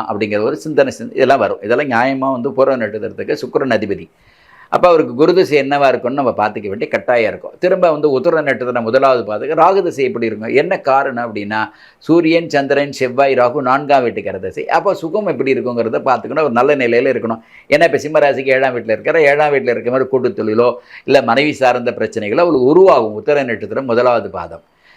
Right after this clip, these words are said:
சிம்ம ராசிக்காரர்களுக்கு. ஓகேங்களா? அதே மாதிரி சிம்ம ராசியில இருக்கிற பூர்வ நட்சத்திரம், இதெல்லாம் வந்து எங்க தெரியும்னா உங்களுடைய ஜனன ஜாதகத்துல தான் தெரியும். இதை நான் சொல்ல வேண்டிய கட்டாயம் இருக்கு. ஏன்னா overall நான் வந்து சிம்ம ராசிக்கு நல்லா இருக்குன்னு சொல்லிட்டா,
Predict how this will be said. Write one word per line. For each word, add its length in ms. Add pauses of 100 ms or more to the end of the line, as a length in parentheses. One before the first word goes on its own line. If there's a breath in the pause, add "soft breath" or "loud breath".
சிம்ம 400
ராசிக்காரர்களுக்கு. 840
ஓகேங்களா? 440 (420 soft breath)
அதே 320
மாதிரி 420
சிம்ம 240
ராசியில 380
இருக்கிற 240
பூர்வ 260
நட்சத்திரம், 420
இதெல்லாம் 440
வந்து 200
எங்க 260
தெரியும்னா 420
உங்களுடைய 340
ஜனன 280
ஜாதகத்துல 280
தான் 240
தெரியும். 260 (440 loud breath)
இதை 140
நான் 200
சொல்ல 160
வேண்டிய 280
கட்டாயம் 420
இருக்கு. 200
ஏன்னா 120 (120)
overall 420
நான் 220
வந்து 340
சிம்ம 220
ராசிக்கு 320
நல்லா 220
இருக்குன்னு 320
சொல்லிட்டா, 320